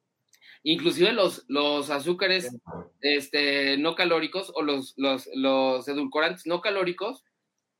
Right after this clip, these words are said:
no, no son inertes. El cerebro se entera de que estás tomando algo dulce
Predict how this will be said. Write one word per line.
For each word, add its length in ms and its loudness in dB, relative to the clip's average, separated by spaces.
no, 360 4
no 240 2
son 160 2
inertes. 720 -2
El 440 2
cerebro 560 2
se 180 -2
entera 420 0
de 100 -2
que 80 -14
estás 240 -6
tomando 400 -4
algo 260 0
dulce 420 -6